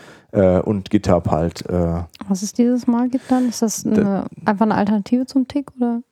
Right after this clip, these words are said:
Speaker 1: Ja, das ist im Grunde so ein vollständiges Git-Interface im Emacs.
Speaker 2: Mhm.
Speaker 1: Äh, also, ja, im, im Grunde wie,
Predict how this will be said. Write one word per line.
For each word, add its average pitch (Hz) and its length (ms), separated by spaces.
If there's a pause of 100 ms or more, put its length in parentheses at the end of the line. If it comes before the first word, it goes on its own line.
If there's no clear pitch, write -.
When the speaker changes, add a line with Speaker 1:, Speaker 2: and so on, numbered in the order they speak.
(100)
Speaker 1:
Ja, 117 440
das 123 140
ist 131 180
im 117 160
Grunde 131 280
so 123 100
ein 113 100
vollständiges 110 1600
Git-Interface 92 800
im 90 140
Emacs. 80 640 (840)
Speaker 2:
Mhm. 107 280
Speaker 1:
Äh, 107 40
also, 95 400 (560)
ja, 92 280
im, 107 240
im 110 160
Grunde 127 420
wie, 113 640